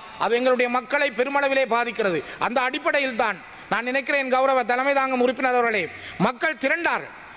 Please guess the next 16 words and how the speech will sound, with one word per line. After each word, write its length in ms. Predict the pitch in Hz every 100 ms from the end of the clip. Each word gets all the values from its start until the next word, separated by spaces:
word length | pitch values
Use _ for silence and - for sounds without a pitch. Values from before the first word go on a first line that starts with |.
| -
மக்களுடைய 340 | 214 277 285 269
எண்ணங்கள் 360 | 294 320 311 294
அங்கே 160 | 294 262 220 - - -
அவருடைய 240 | 226 254 247
உணர்வுகளாக 500 | 320 339 320 311 285 262
வெளிப்படுத்தப்பட்டிருந்தது. 880 | 311 330 302 269 247 214 269 147 117 - -
அந்த 120 | 226 254
உணர்வுகள் 420 | 285 339 320 262 226 - - -
ஒரு 100 | 214 254 262
இன்று 240 | 311 330 302
நேற்று 260 | 302 240 311
வந்ததல்ல, 360 | 285 277 262 226 147 - - - 208
ஒரு 100 | 240 269
ராமநாதனுக்கானதாக 920 | 311 320 311 302 285 277 285 285 277
நான் 180 | 262 208
பார்க்கவில்லை. 460 | 254 254 226 202